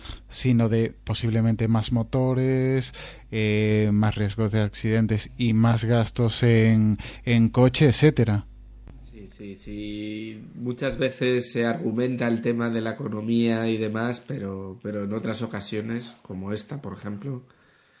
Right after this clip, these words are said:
Speaker 2: se demuestra que es un puro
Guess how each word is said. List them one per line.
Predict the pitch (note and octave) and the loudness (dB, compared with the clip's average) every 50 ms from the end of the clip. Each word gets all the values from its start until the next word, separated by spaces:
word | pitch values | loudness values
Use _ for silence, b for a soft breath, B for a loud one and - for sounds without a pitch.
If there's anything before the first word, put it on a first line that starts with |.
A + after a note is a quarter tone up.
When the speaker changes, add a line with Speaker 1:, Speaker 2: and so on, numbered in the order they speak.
| b b b | b b b
Speaker 2:
se | _ - - G#2+ G#2+ | _ -8 -6 -6 -4
demuestra | G#2+ G#2 G#2 G#2+ G#2 G2 - - A#2 A2+ | -4 -4 -4 -4 -6 -6 -6 -6 -6 -4
que | - A#2+ A2 G#2+ A2 A2 | -2 -2 0 0 0 0
es | G#2+ G#2 G#2 - | -2 -4 -6 -8
un | D3+ D#3+ E3 D#3 A#2+ | -6 -6 -6 -6 -8
puro | - - A2+ A2 G#2+ A2 A2 G#2 G2+ G2 F#2+ F#2 F#2 F2+ | -4 -4 -2 0 0 0 0 0 -2 -2 -4 -6 -8 -12